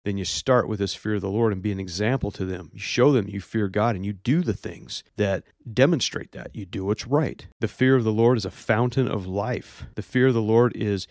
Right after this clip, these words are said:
instruction and wisdom, and humility comes before honor. "By steadfast love and faithfulness, iniquity is atoned for, and by the fear of the Lord one turns away from evil." There you go.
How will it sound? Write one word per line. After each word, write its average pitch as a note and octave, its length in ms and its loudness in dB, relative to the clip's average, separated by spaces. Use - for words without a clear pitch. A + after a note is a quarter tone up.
instruction G#2 680 0
and F#2+ 200 -6
wisdom, A2 360 0
and F2+ 120 -10
humility G2+ 500 -2
comes F#2 260 -8
before F#2 400 -10
honor. E2+ 420 -12
"By G#2 120 6
steadfast B2+ 800 0
love A2 720 0
and G2 180 -8
faithfulness, G2+ 800 -2
iniquity G#2 600 -2
is F2+ 120 -6
atoned A2+ 480 -2
for, - 240 -8
and G2 160 -6
by G2 120 -2
the F#2 80 -6
fear C3+ 460 -2
of A2 100 -2
the G#2+ 80 -2
Lord G#2 380 0
one G2 160 -4
turns G2 360 -6
away F#2 200 -6
from - 300 -12
evil." F#2+ 440 -8
There F#2 120 -8
you F2 100 -12
go. F2 280 -12